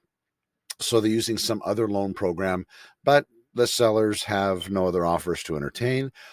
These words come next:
or maybe they're willing to pay more than other people, so they fall back and they choose them. That's how the market is starting to change.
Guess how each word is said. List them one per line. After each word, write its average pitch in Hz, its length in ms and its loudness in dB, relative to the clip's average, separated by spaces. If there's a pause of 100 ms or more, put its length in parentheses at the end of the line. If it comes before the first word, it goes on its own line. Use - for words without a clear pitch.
(140)
or 85 180 0
maybe 90 340 0
they're 76 260 0
willing 80 340 -2
to 71 80 -6
pay 82 240 -6
more 87 320 2
than 73 160 -4
other 117 240 0
people, 90 480 -4 (260)
so - 160 -4
they 127 140 4
fall 104 260 2
back 87 300 0
and 80 100 -4
they 69 80 -4
choose 67 380 -8
them. 67 340 -10 (340)
That's 113 240 4
how 113 120 4
the 101 100 4
market 85 380 2
is 76 120 -2
starting 76 400 0
to 64 80 -10
change. - 600 -6